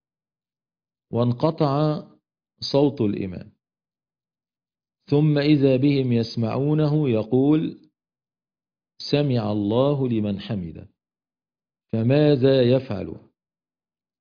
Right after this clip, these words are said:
الحمد لله والصلاة والسلام على رسول الله عليه الصلاة والسلام. يصلون في خارج المسجد للازدحام، انقطع صوت الإمام لانقطاع التيار أو انقطاع الصوت لأي سبب،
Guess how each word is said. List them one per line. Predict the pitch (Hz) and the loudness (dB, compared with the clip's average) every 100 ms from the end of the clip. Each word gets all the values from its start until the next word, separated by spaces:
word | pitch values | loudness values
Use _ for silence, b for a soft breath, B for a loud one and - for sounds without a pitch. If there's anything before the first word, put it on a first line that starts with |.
| _ _ _ | _ _ _
الحمد | - 180 147 | -2 0 2
لله | 139 127 143 165 | 0 0 -2 -2
والصلاة | 151 - 131 131 131 | -4 -4 -4 -2 -4
والسلام | 113 - 113 117 117 | -8 -6 -4 -4 -4
على | 101 | -6
رسول | 98 - 95 85 | -8 -10 -12 -12
الله | - - | -16 -14
عليه | 101 101 | -10 -10
الصلاة | 98 104 110 110 | -8 -8 -8 -8
والسلام. | 92 - 101 123 _ _ _ _ _ _ - | -10 -12 -14 -18 _ _ _ _ _ _ -12
يصلون | 135 135 135 147 127 | -4 -2 0 0 -2
في | 117 | -4
خارج | 123 127 110 | -2 -2 -2
المسجد | 107 110 110 101 90 | -2 -2 -2 -4 -6
للازدحام، | 95 98 85 104 101 123 175 196 _ _ _ _ _ _ _ _ _ - | -8 -10 -12 -10 -6 -4 -4 -8 _ _ _ _ _ _ _ _ _ -12
انقطع | 127 147 147 127 | -4 -2 0 0
صوت | 117 123 113 | 2 0 0
الإمام | 104 98 107 117 139 156 | -4 -4 -4 -4 -4 -8
لانقطاع | 107 - 98 113 101 | -10 -10 -8 -4 -6
التيار | - - 98 95 101 117 123 98 | -8 -8 -6 -2 -2 -2 -4 -6
أو | 95 | -10
انقطاع | 92 - 92 104 | -10 -12 -6 -6
الصوت | 95 - 107 101 | -6 -6 -6 -6
لأي | 98 - 98 | -10 -8 -10
سبب، | 87 110 139 | -10 -10 -10